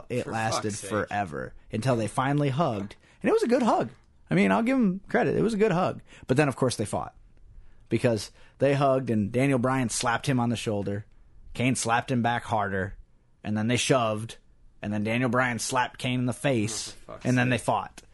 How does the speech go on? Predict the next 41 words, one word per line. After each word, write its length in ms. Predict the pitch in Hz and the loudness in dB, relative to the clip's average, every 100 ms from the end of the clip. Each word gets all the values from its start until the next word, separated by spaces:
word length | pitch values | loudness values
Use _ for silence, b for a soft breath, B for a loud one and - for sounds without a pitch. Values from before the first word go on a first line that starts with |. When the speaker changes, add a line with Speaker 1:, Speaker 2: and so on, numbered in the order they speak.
| b b b | b b b
Speaker 1:
So 160 | - 120 | -2 0
it's 120 | 107 | 2
like, 140 | 117 | 0
wow. 500 | 139 165 147 117 95 - b b b | 2 4 4 2 0 -8 b b b
So 180 | - 127 | 0 2
they 100 | 123 | 4
hugged 540 | 113 165 127 123 120 | 4 4 2 -2 -6
just 180 | 127 120 | -4 0
so 100 | 135 | 2
they 120 | 123 | 0
could 140 | 113 | -2
fight. 320 | - 131 107 - | -2 0 0 0
Why 100 | 160 | 0
don't 100 | 208 | 2
they 100 | 233 | 2
just 180 | 175 - | 0 2
fuck 480 | 226 143 - - - _ - | 2 2 0 -10 -18 _ 0
and 100 | 131 | 4
get 80 | |
it 80 | 139 | 6
over 240 | 143 123 104 | 4 2 -2
with? 180 | - - | -6 -6
How 100 | - | 2
about 180 | 143 143 | 4 4
that? 320 | 135 101 90 - | 2 -4 -6 -14
Speaker 2:
<laughs> 80 | 104 | -4
Speaker 1:
That'd 300 | 127 156 170 | 2 2 4
be 160 | 151 135 | 2 2
sexy, 480 | 135 113 - 82 - | 0 -4 -6 -12 -8
right? 300 | - 120 - | -4 -2 -4
I 60 | - | -4
mean, 160 | 127 127 | -2 0
they 60 | |
might 160 | 143 139 | 2 2
as 120 | 113 | 0
well. 260 | 85 67 b b b b b | -2 -6 b b b b b
But 220 | 170 - | 0 2
the, 140 | 202 | 2
the 140 | 165 214 | 2 2
week 180 | 254 220 | 2 0
before, 540 | 220 - 302 240 220 | 0 2 4 4 2